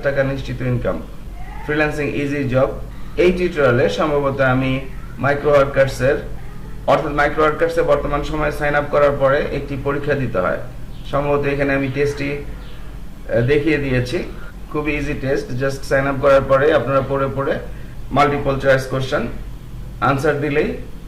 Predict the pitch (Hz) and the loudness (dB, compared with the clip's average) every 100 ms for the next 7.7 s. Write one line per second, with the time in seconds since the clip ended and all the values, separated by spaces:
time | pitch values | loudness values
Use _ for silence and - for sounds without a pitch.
0 | - - 139 156 147 139 120 127 123 135 | -4 0 2 2 2 2 2 2 2 2
1 | 135 135 135 139 147 175 202 - - - | 2 0 0 2 2 2 -2 -6 -2 0
2 | 147 151 147 156 180 190 151 143 139 135 | 2 0 0 2 2 2 0 2 0 2
3 | 131 120 120 127 165 160 135 117 98 80 | 2 2 0 0 0 -2 -2 -2 0 0
4 | - - - - - - - - - 151 | -2 -4 -4 -8 -10 -10 -2 0 2 0
5 | 160 156 156 151 135 131 131 135 135 127 | 0 0 -2 0 0 0 -2 2 4 4
6 | 127 127 127 123 135 - - - - - | 2 2 2 2 0 -2 -2 -8 -10 -10
7 | - 113 147 156 143 143 139 | -6 2 4 6 4 2 0